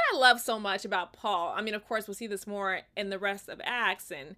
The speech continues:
Romans, you know, when you study all the letters that Paul wrote. What I love about Paul is he didn't let that, um, he didn't let it discourage him. He didn't let it slow him down. If you remember, Barnabas is the one who co-signed Paul in the first place and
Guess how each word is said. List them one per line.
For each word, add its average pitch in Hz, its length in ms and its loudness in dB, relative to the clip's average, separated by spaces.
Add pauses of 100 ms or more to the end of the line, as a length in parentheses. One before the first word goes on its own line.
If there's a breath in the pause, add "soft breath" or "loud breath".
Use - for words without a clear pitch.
(240 soft breath)
Romans, 208 600 -2
you 202 80 -4
know, 170 320 -4
when 190 160 -8
you 190 80 -6
study 220 440 -2
all 208 160 2
the 190 80 -4
letters 190 320 -2
that - 140 -8
Paul 190 220 -2
wrote. 185 260 -2 (260 loud breath)
What 269 100 2
I 359 40 2
love 480 220 2
about 262 260 4
Paul 277 260 2
is 226 80 -4
he 277 100 -10
didn't 392 260 -4
let 269 220 2
that, 208 460 2
um, 175 500 -4 (420)
he 240 80 -2
didn't 403 220 2
let 285 120 4
it 302 100 -4
discourage 254 560 0
him. 160 140 -10
He 202 100 -10
didn't 339 200 -8
let 277 140 2
it 196 120 -6
slow 240 300 -2
him 202 100 -6
down. 202 460 2 (260 loud breath)
If - 160 -2
you 440 200 4
remember, 247 580 6
Barnabas 320 580 2
is 277 100 -6
the 233 80 0
one 247 180 -2
who 247 140 -8
co-signed 247 680 -2
Paul 277 340 2
in 220 160 -4
the 202 80 -4
first 240 420 -4
place 190 300 -6
and 190 80 -8